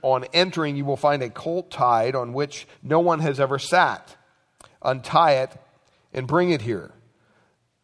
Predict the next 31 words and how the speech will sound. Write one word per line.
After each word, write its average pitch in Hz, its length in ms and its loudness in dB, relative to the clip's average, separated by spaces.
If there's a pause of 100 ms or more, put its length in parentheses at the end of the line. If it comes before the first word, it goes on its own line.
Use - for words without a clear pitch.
(640)
If 113 120 -6
anyone 151 280 0
asks 170 360 4
of 143 100 -4
you, 123 140 -6
"Why 139 180 6
are 151 40 4
you 143 180 -2
untying 156 460 2
it?" 135 100 -4
you 135 100 -10
shall 127 180 -2
say, 156 220 0
"The 139 120 -2
Lord 151 280 0
has 139 240 0
need 147 280 -2
of 123 120 -4
it."'" 107 240 -8 (2750)
So 127 200 -4
those 165 440 2
who 139 160 -8
were 127 160 -4
sent 131 440 -4
went 127 160 -6
away 120 280 -2
and 117 100 -6
found 156 380 2
it 123 120 -6
just 139 260 -8
as 135 220 -10